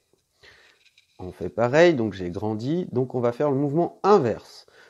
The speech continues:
Je rétrécis, je grandis, je rétrécis, je grandis et je reviens au centre. Oh, c'est pas très, très joli tout ça. Et voilà, la magie opère, notre personnage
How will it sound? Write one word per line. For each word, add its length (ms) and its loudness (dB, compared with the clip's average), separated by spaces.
Je 260 -10
rétrécis, 880 -10
je 260 -10
grandis, 840 -8
je 320 -8
rétrécis, 880 -12
je 280 0
grandis 640 -2
et 100 0
je 140 -4
reviens 360 0
au 60 -4
centre. 460 -18
Oh, 460 -6
c'est 240 -14
pas 120 -12
très, 180 -14
très 200 -10
joli 320 -4
tout 120 -12
ça. 200 -12
Et 140 0
voilà, 460 -2
la 240 -2
magie 320 0
opère, 460 -2
notre 460 -6
personnage 580 -6